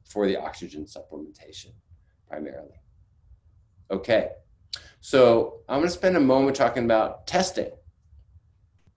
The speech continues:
So there's two big categories. There's, do I have acute infection? Is the virus in my body?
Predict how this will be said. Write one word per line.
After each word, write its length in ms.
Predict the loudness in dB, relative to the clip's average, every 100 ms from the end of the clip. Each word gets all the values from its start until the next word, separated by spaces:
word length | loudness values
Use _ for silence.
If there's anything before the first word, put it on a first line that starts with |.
| _ -18 -18 -20 -20
So 480 | 0 6 6 6 2 -2
there's 180 | -2
two 160 | 4 6
big 140 | 6
categories. 640 | 6 6 6 4 4 4 2
There's, 240 | 0 0
do 320 | -12 -2 4
I 80 | 4
have 340 | 4 2 2 0
acute 360 | -2 0 0
infection? 520 | 0 -2 -2 0 -2 -2 -4
Is 260 | -6 -4
the 80 | -4
virus 400 | 2 4 4 2
in 100 | 0
my 140 | 0 0
body? 420 | 2 2 0